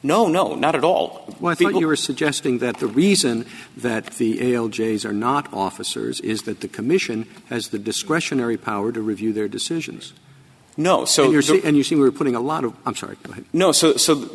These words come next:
Speaker 1: two, they're not officers for, for two reasons. One is that they don't have, uh, in our view, decisions to make binding, uh, the authority to make binding decisions in the first place. And, um, second, because all the author-, if they had authority to make binding decisions,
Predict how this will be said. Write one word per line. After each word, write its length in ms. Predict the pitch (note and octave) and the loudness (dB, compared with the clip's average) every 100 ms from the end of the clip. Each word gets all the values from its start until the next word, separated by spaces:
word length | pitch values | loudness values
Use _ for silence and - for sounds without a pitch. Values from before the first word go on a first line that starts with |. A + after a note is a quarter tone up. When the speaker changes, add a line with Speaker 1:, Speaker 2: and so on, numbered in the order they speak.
| - - | -18 -6
Speaker 1:
two, 160 | - F#3+ | -4 -2
they're 340 | D#3+ D#3 D3 | 2 4 6
not 200 | C#3+ E3+ | 6 4
officers 400 | F3+ E3 - C3+ | 4 0 -4 -4
for, 200 | - G2 | -2 -4
for 200 | A2+ - | -2 -6
two 200 | - E3 | 0 2
reasons. 400 | C#3 - - - | 4 0 -4 -2
One 220 | C3+ F#3+ | 2 4
is 140 | E3 C#3 | 4 0
that 80 | A#2 | 0
they 100 | B2+ | 2
don't 160 | C3 | 2
have, 380 | B2 A2+ - - - - - | 2 -2 -2 -16 -20 -20 -16
uh, 80 | - - | -14 -2
in 160 | A2+ B2 | 0 4
our 140 | D3+ | 2
view, 260 | B2 A2 G#2 | 2 -4 -4
decisions 480 | A2 - A#2 A2 - | -6 -4 -4 -4 -4
to 80 | |
make 200 | A2+ G#2 | -4 -2
binding, 420 | A2+ A2 G#2 G#2 - | -2 -2 -4 -6 -8
uh, 300 | G#2+ G#2 A2 - | -2 -2 -2 -14
the 240 | A#2 A#2+ A2 - | -4 -4 -4 -8
authority 340 | - C3+ B2 A2+ | -2 0 0 -2
to 60 | |
make 200 | A2 A2+ | -6 -2
binding 300 | A#2 A2+ A2 | -2 -2 -4
decisions 460 | G#2+ - G#2 G2 - | -4 -4 -4 -6 -6
in 140 | A2 | -6
the 60 | - | -6
first 300 | - B2 - | -2 -2 -4
place. 340 | - - - - - - - | -8 -6 -8 -8 -20 -20 -2
And, 400 | - A#2 A#2 G2 - | 0 2 0 -6 -4
um, 300 | G2+ F#2+ - | -2 -2 -2
second, 540 | - G#3 G#3 A#2 G2+ - - - | 2 4 4 2 -2 -6 -20 -8
because 380 | B2+ C3+ A#2+ - - - _ | -2 0 -2 -4 -10 -20 _
all 200 | C#3 F3 | 4 4
the 140 | F3 C#3+ | 4 2
author-, 280 | - D3 - | 4 0 4
if 200 | F#3+ - | 4 4
they 100 | B2 | 0
had 220 | - G3 | 2 2
authority 380 | - A#2 G2 - | 2 -2 -2 -2
to 60 | |
make 200 | F#2+ F#2 | -4 -4
binding 280 | G#2 G2+ F#2+ | -4 -4 -6
decisions, 500 | G2 - F2+ F2+ C2+ | -4 -4 -4 -6 -10